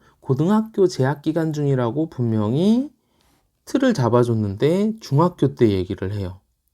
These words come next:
또는 초등학교 때 얘기를 합니다. 이거 자, 다 문항의 의도를 잘못 파악한 거죠. 별거 아닌 것 같지만 여러분은 생각보다 많이 놓치는 부분이기 때문에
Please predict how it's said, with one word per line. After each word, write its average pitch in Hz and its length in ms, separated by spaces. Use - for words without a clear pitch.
또는 139 360
초등학교 196 600
때 113 220
얘기를 98 440
합니다. 117 420
이거 135 280
자, - 380
다 107 500
문항의 110 320
의도를 127 600
잘못 98 360
파악한 165 260
거죠. 95 240
별거 156 240
아닌 120 200
것 117 80
같지만 113 500
여러분은 107 360
생각보다 175 600
많이 95 300
놓치는 151 420
부분이기 107 440
때문에 113 580